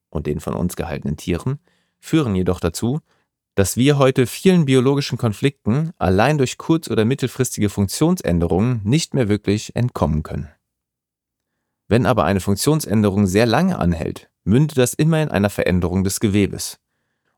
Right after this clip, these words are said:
Und diese organischen Veränderungen können dann je nach Lokalisation zu eigenständigen gesundheitlichen Problemen werden, die wir dann als Krankheit interpretieren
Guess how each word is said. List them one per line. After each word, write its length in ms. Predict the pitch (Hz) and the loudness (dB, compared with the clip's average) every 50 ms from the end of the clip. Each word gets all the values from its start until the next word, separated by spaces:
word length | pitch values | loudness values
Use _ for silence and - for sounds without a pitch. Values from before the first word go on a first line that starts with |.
| _ _ | _ _
Und 220 | - 95 90 - | -4 -4 -2 0
diese 320 | 151 160 175 180 175 - - | 0 2 2 2 2 2 2
organischen 580 | 92 101 95 85 82 104 113 120 - - 98 | 0 2 2 2 2 2 2 0 0 -2 -2
Veränderungen 640 | - - - - 90 92 101 101 120 139 139 135 123 | 0 2 2 4 4 4 2 2 2 2 0 0 0
können 220 | - 131 127 135 | 0 2 2 2
dann 140 | 127 117 113 | 2 2 2
je 100 | 110 135 | 2 2
nach 160 | 151 143 123 | 2 0 2
Lokalisation 880 | 120 127 135 - - 117 107 101 104 95 92 - - 98 95 113 123 123 | 2 0 0 2 0 0 0 2 0 0 0 0 0 2 2 2 0 -2
zu 140 | - - - - | -4 -6 -6 -4
eigenständigen 840 | - - 110 135 147 147 - - 113 113 117 107 107 110 113 113 107 | -2 -2 0 0 0 -2 -2 0 0 0 2 0 0 0 -2 -2 -2
gesundheitlichen 760 | - 90 85 82 98 117 127 - 110 92 90 90 92 - 95 | -2 -2 0 0 0 0 0 0 -2 -4 -4 -2 -2 -4 -2
Problemen 420 | - - 82 - 76 76 78 76 71 | -2 -4 -4 -2 -2 -2 0 0 0
werden, 320 | 80 78 76 90 92 98 _ _ _ _ _ _ _ | 0 0 0 -2 -4 -6 _ _ _ _ _ _ _
die 100 | 139 139 147 | -2 0 2
wir 80 | 143 | 2
dann 180 | - 90 92 90 - | 2 2 2 0 0
als 340 | 85 87 82 - - - - _ - | -2 -4 -4 -4 -8 -14 -16 _ -14
Krankheit 760 | - - - - 62 76 80 - - 80 80 82 - - - | -12 -10 -6 -4 -4 -4 -4 -4 -4 -4 -4 -6 -8 -10 -6
interpretieren 880 | - 131 139 - 139 - - - - - 87 82 80 71 78 78 85 | -4 -4 -2 -4 -4 -6 -6 -8 -6 -4 -2 -2 -2 -2 -2 -4 -4